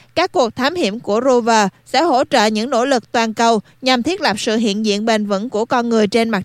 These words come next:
trăng và trong không gian. Bộ trưởng Công nghiệp và Đổi mới sáng tạo Úc Tim Harris cho biết, robot tự hành Rover là dự án sản xuất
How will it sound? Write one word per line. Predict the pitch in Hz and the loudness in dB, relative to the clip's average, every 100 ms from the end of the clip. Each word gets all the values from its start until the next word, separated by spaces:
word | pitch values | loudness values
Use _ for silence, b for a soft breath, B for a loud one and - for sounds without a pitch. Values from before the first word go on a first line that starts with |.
| - | -2
trăng | 254 240 | -2 0
và | 220 196 | 0 0
trong | 220 214 | -2 -2
không | 226 220 | -4 0
gian. | 233 214 - _ _ _ _ _ _ | 2 0 -4 _ _ _ _ _ _
Bộ | 262 269 | 0 2
trưởng | 277 269 | 2 2
Công | 330 294 | 0 0
nghiệp | 277 233 | 2 0
và | 226 220 | 0 2
Đổi | 220 247 | 2 2
mới | 254 285 | 0 0
sáng | 262 320 | -2 -2
tạo | 220 175 | -2 0
Úc | 269 339 | 0 0
Tim | 269 247 | 0 0
Harris | 233 254 214 - | 2 2 0 0
cho | 233 214 | -2 0
biết, | 254 381 b b - | 0 -2 b b -2
robot | 302 302 349 | 2 2 2
tự | 277 | 0
hành | 247 240 226 | 0 0 0
Rover | 226 233 226 226 214 b - | 2 2 2 2 2 b -2
là | 240 | 0
dự | 240 220 | 2 2
án | 220 226 | 0 -2
sản | 330 190 220 | -4 -4 -2
xuất | 311 | -4